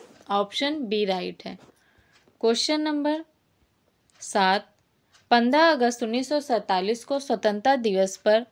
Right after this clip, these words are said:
लाल किले के प्राचीर से सर्वप्रथम किसने झंडा फहराया?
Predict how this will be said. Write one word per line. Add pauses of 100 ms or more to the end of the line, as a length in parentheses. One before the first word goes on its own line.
(120)
लाल
किले
के
प्राचीर
से
सर्वप्रथम
किसने
झंडा
फहराया?